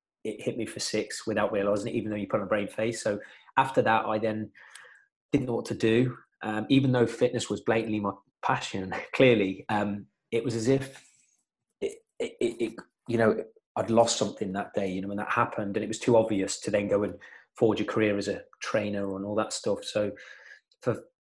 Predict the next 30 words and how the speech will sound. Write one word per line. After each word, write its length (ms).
I 60
retrained 380
as 100
a 60
gas 260
engineer, 420
believe 180
it 80
or 60
not, 180
a 40
plumber, 380
uh, 200
and 260
continued 380
to 60
do 140
that 220
for, 80
like, 240
five, 340
six, 300
seven 180
years, 200
somehow 340
stumbled 340
away 200
for 180
a 60
gas 320